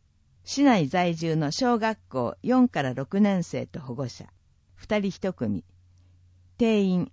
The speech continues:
六組、申し込み順。その他、参加経費あり、車での来場はご遠慮ください。申し込み、十二月一日から電話または市ホームページで、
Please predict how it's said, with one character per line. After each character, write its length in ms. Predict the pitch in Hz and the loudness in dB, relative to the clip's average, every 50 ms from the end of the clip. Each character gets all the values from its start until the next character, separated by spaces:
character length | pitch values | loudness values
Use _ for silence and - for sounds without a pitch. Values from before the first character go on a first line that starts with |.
| _ _ - | _ _ -6
六 200 | - 220 226 214 _ _ | -4 -2 -2 -4 _ _
組、 340 | - 139 110 107 87 - - _ _ _ _ _ - - | -6 -2 -2 -2 -2 -4 -8 _ _ _ _ _ -8 -4
申 200 | 151 165 165 143 | -2 -2 -2 -4
し 100 | - - | -6 -6
込 140 | - 147 143 | -4 -2 0
み 160 | 139 131 120 | 0 0 -2
順。 320 | - 123 120 117 - - _ _ _ _ _ _ _ _ _ _ _ _ _ _ _ _ _ _ _ _ _ - | -2 -4 -4 -4 -6 -8 _ _ _ _ _ _ _ _ _ _ _ _ _ _ _ _ _ _ _ _ _ -14
そ 180 | - - 202 | -6 0 2
の 160 | 220 226 220 - | 4 4 4 2
他、 200 | - - - - - _ _ _ _ _ _ _ - | -4 -10 -12 -12 -16 _ _ _ _ _ _ _ -12
参 260 | - - 247 254 254 | -4 0 2 2 2
加 160 | - 233 240 | 2 0 -4
経 220 | - - 240 226 226 | -2 -2 0 0 0
費 340 | - - 143 131 120 113 - | -2 -2 0 2 2 2 0
あ 120 | - 139 131 | -4 -8 -10
り、 200 | - - - _ _ _ _ _ _ _ _ _ _ _ - - | -10 -12 -18 _ _ _ _ _ _ _ _ _ _ _ -14 -6
車 380 | - 226 262 277 277 277 269 | -2 0 4 4 4 4 4
で 100 | 269 269 | 4 4
の 160 | 254 208 156 | 4 4 4
来 240 | 147 156 165 165 151 | 2 0 -2 -2 -2
場 220 | 139 165 147 139 143 | -2 -2 -2 -2 0
は 180 | 139 120 - 113 | -2 -4 -4 -4
ご 140 | 131 147 | -4 -2
遠 200 | 156 170 170 170 | 0 2 2 2
慮 100 | 160 156 | 0 0
く 100 | - - 143 | -4 -4 -6
だ 140 | 147 147 147 | -6 -6 -8
さ 200 | - - 123 117 | -8 -8 -10 -10
い。 100 | - _ _ _ _ _ _ _ _ _ _ _ _ _ _ _ _ _ _ _ _ _ - - | -10 _ _ _ _ _ _ _ _ _ _ _ _ _ _ _ _ _ _ _ _ _ -4 0
申 180 | 185 196 190 170 | 2 2 2 0
し 120 | - - | -2 -4
込 180 | - 175 156 147 | -2 -2 0 2
み、 240 | 143 131 117 - _ _ _ _ _ _ _ _ _ _ _ _ - 156 | 2 0 0 -2 _ _ _ _ _ _ _ _ _ _ _ _ -12 -4
十 220 | - 226 262 277 | 0 2 4 6
二 120 | 262 262 | 6 6
月 260 | 233 240 247 - 226 220 | 6 2 0 -2 -4 -8
一 280 | - - 247 233 220 | -4 -2 -2 -2 -2
日 280 | - 214 208 196 - - | -2 -4 -6 -6 -8 -6
か 140 | - 143 123 | -6 -6 -6
ら 180 | 113 - - _ _ _ _ _ - - | -6 -10 -14 _ _ _ _ _ -6 2
電 340 | 240 247 254 247 240 233 | 4 6 6 6 6 6
話 240 | 226 226 208 196 - _ _ - | 4 2 0 -2 -4 _ _ -2
ま 140 | 185 226 | -2 -2
た 140 | - 269 262 | 0 2 2
は 140 | 240 190 170 | 2 2 0
市 280 | - - 247 247 - 180 | -2 -4 -4 -4 -4 -2
ホ 220 | - 226 233 233 | 2 4 4 6
ー 20 | |
ム 160 | 226 220 214 208 | 6 4 4 2
ペ 260 | - 220 185 165 139 | 0 2 2 2 0
ー 40 | 117 | -2
ジ 140 | - 120 113 | -4 -8 -8
で、 160 | 117 - | -8 -10